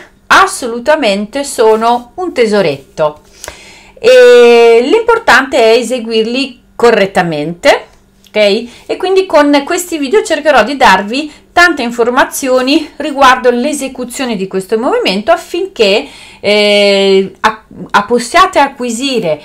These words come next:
una certa autonomia nella parte esecutiva e dedicarvi sempre di più alla parte meditativa,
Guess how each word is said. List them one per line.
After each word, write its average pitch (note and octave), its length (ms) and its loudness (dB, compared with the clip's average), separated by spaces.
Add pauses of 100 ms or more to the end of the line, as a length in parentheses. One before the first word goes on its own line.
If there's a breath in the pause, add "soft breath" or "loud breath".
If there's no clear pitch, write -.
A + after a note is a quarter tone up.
(180 loud breath)
una F#3 240 -6
certa D4 520 2
autonomia A#3 1080 0
nella F3+ 240 -4
parte A#3+ 460 0
esecutiva G#3+ 680 -6
e G4 40 -4
dedicarvi A#3 680 0
sempre C#4 420 -4
di F4 120 -8
più B3 340 -4 (280 loud breath)
alla E4 260 2
parte A3+ 720 2 (680)
meditativa, F3+ 1160 -2